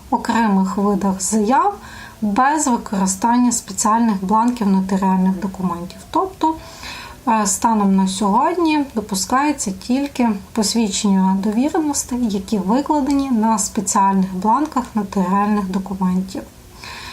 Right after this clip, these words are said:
Однак залишено незмінним порядок перевірки довіреностей, яка була викладена без спеціальних бланків нотаріальних документів. Е, зокрема,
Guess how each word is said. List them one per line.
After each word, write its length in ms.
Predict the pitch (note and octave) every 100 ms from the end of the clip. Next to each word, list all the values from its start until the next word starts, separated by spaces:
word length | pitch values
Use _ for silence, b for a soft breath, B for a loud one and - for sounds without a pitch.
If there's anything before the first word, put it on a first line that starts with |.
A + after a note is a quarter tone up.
| B B B -
Однак 460 | C4 E4+ G#4+ G#4+ -
залишено 840 | A#3 - C4 C#4+ F#4+ - C#4 C4
незмінним 880 | B3 C4 C#4 B3+ B3+ D4+ D#4 C4 A#3
порядок 600 | - A3+ A3+ B3 A#3+ B3+
перевірки 760 | - A#3 A3+ A3+ A#3 G#3+ G3 G#3
довіреностей, 1000 | F#3 G3+ A3 C4+ C#4 A#3 A3+ - G#3+ F#3+
яка 340 | G#3 G3+ A#3+
була 500 | B3 A3 G3+ G#3+ A#3+ A3+ -
викладена 680 | G3+ G#3+ B3 B3 G#3 G#3+ G#3
без 340 | F#3+ A#3 B3+ -
спеціальних 760 | - F#3+ - G#3+ A#3 A3+ G3
бланків 480 | F#3+ G3+ A3 - F#3+
нотаріальних 680 | G3 F#3+ G3+ G3+ G3 G3 -
документів. 680 | G#3 A3 A3 G3 F#3 D4 B B B B B B B -
Е, 240 | B3 G#3+ G3+
зокрема, 840 | F#3+ A#3 - B3 A3+ B3 D4 E4